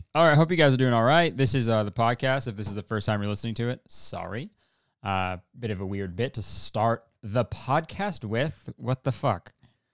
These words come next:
Um, but here we are, man. This is what we do. This is the podcast. We shoot the shit. We, uh, you know, we talk about some goofy stuff. It's a little more, this is the first time you're watching. This is a little more, uh, laid back.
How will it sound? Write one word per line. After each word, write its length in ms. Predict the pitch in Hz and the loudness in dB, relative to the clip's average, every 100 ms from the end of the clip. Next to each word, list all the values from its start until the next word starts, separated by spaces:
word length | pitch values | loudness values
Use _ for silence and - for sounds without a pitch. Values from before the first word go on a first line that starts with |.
| _ _ _ _ | _ _ _ _
Um, 560 | - 110 110 104 101 95 - _ _ _ _ _ _ _ _ _ _ _ _ _ - | -2 0 2 0 -4 -10 -14 _ _ _ _ _ _ _ _ _ _ _ _ _ -10
but 80 | |
here 140 | 113 120 | -4 -2
we 100 | 120 | -2
are, 80 | 113 | -2
man. 320 | 113 110 110 _ _ | -2 -4 -6 _ _
This 80 | 113 | -2
is 40 | |
what 80 | 123 | 0
we 60 | 117 | 4
do. 280 | 123 143 160 - _ _ | 4 4 0 -14 _ _
This 120 | 120 | -8
is 60 | 110 | -6
the 60 | 110 | 0
podcast. 640 | 127 123 117 127 127 - | 4 6 6 4 2 -2
We 220 | 107 98 | -6 -6
shoot 300 | 101 - 123 | -10 -8 -6
the 80 | 117 | -6
shit. 340 | 110 - 117 - | -6 -4 -4 -4
We, 240 | 104 98 | -6 -2
uh, 180 | 95 92 87 _ _ _ _ _ _ - | -2 -4 -8 _ _ _ _ _ _ -10
you 80 | |
know, 100 | 104 | -6
we 100 | 98 | -4
talk 280 | 101 107 101 | -2 -2 -2
about 260 | 107 104 107 | -2 -2 -2
some 180 | 117 101 | -4 -2
goofy 300 | 113 - 110 | -2 -2 -4
stuff. 400 | - 113 113 - | 0 2 2 0
It's 120 | 101 | -6
a 40 | |
little 220 | 101 101 | -4 -2
more, 460 | 104 104 101 98 92 _ _ _ - | -2 -2 -2 -4 -6 _ _ _ -6
this 120 | 127 | -4
is 60 | 113 | -2
the 80 | |
first 340 | 117 - 120 - | -2 0 0 0
time 220 | 123 117 | -2 -4
you're 100 | 107 | -4
watching. 440 | 110 110 - 113 | -2 -2 -4 -8
This 140 | 107 98 | -8 -10
is 80 | 104 | -6
a 80 | |
little 220 | 110 117 113 | -4 -4 -4
more, 360 | 110 104 92 - _ _ _ _ _ _ _ _ _ _ - | -4 -4 -8 -14 _ _ _ _ _ _ _ _ _ _ -8
uh, 140 | 180 | -4
laid 420 | 175 165 170 135 | 0 2 2 0
back. 460 | 110 135 123 - - | 2 2 2 -2 -10